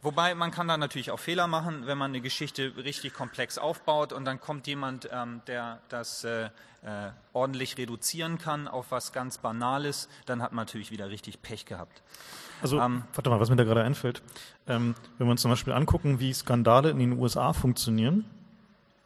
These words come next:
Speaker 2: dann stolpern die Leute nicht über den eigentlichen Skandal, Unterschlagung oder irgendeine komplexe Geschichte,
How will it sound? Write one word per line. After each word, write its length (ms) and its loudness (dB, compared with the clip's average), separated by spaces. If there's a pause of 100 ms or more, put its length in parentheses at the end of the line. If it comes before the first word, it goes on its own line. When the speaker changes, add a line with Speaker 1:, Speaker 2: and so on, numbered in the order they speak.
(1120)
Speaker 2:
dann 480 0 (180)
stolpern 460 4
die 80 0
Leute 320 4
nicht 320 0
über 180 2
den 140 0
eigentlichen 420 -2
Skandal, 640 4 (440)
Unterschlagung 840 -2
oder 200 -4
irgendeine 280 -4
komplexe 880 -2 (460)
Geschichte, 420 -2